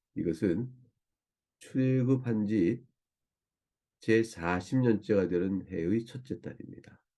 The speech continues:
그러니까 광야 삼십팔 년 세월이 다 지나고 난 그러한,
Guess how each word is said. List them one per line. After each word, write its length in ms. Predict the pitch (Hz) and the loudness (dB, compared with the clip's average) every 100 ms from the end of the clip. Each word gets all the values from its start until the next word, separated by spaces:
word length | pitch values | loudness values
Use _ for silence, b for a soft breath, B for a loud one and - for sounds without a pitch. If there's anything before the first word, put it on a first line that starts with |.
| _ _ _ _ _ | _ _ _ _ _
그러니까 640 | - 90 87 87 87 113 127 - _ _ _ _ - | 0 2 2 0 -4 -4 -8 -16 _ _ _ _ -8
광야 400 | 92 90 98 98 | -4 2 2 2
삼십팔 640 | 107 107 98 - 98 92 | 0 -6 -8 -10 -4 0
년 180 | 92 87 | 0 -2
세월이 640 | - 87 87 87 104 131 - _ _ _ _ | -2 -2 0 0 -2 -4 -10 _ _ _ _
다 480 | - 85 87 87 90 | -10 -4 -2 -2 -4
지나고 420 | - 87 87 82 | -4 -2 0 0
난 420 | 82 78 98 131 - _ _ _ _ _ _ _ _ | -2 -2 -4 -6 -12 _ _ _ _ _ _ _ _
그러한, 440 | 87 85 85 101 | 0 2 2 -2